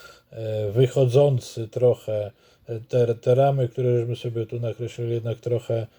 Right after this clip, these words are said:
wychodzą poza, e, ogólnodostępne, e, właśnie takie,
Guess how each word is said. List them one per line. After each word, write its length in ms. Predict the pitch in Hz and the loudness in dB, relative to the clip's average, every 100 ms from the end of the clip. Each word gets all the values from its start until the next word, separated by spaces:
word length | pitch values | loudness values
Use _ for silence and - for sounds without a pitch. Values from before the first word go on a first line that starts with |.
| _ 101 | _ -2
wychodzą 800 | 113 127 - 143 139 127 135 | 2 2 4 2 4 2 0
poza, 500 | 127 127 113 120 117 - - - - | 2 0 2 2 2 -4 -20 -20 -8
e, 340 | 123 117 117 | -2 0 -2
ogólnodostępne, 1400 | 131 120 131 135 131 120 117 - 131 123 - 123 120 113 - _ _ _ | -2 -2 2 2 2 2 0 -2 -2 -2 -2 -4 -2 -2 -6 _ _ _
e, 300 | 113 110 110 | -8 -4 -2
właśnie 420 | 107 120 117 120 113 | 2 0 0 -6 -6
takie, 520 | 113 - 117 110 | -6 -4 -4 -2